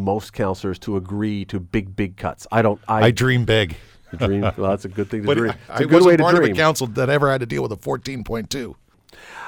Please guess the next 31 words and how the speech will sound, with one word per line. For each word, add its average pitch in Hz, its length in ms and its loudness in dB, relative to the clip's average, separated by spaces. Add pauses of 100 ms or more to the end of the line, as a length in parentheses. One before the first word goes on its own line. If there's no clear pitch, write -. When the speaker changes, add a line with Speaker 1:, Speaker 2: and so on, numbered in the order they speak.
(140)
Speaker 1:
Uh, 175 320 6
so 196 400 4
we're 196 80 2
just, 180 260 -10
uh, 156 300 2 (640)
we're 143 140 -6
talking 151 400 0
about 117 280 0
things 120 640 -4
in 98 120 -4
the 92 80 -4
city. 98 260 -6
Jason 95 320 -6
Farr, 92 240 -4
of 90 80 -8
course, 90 180 -6
former 95 240 -4
councillor. 95 600 -4 (100)
This 104 420 -4
week 123 540 -6 (580)
in 113 200 -2
Toronto, 113 640 0
there 101 180 -2
was 98 320 -4
a 92 560 -8 (440)
story 165 340 4
that - 200 -8
Canadian 127 300 0
Press 120 280 -2
broke 95 420 -4
that 98 260 -4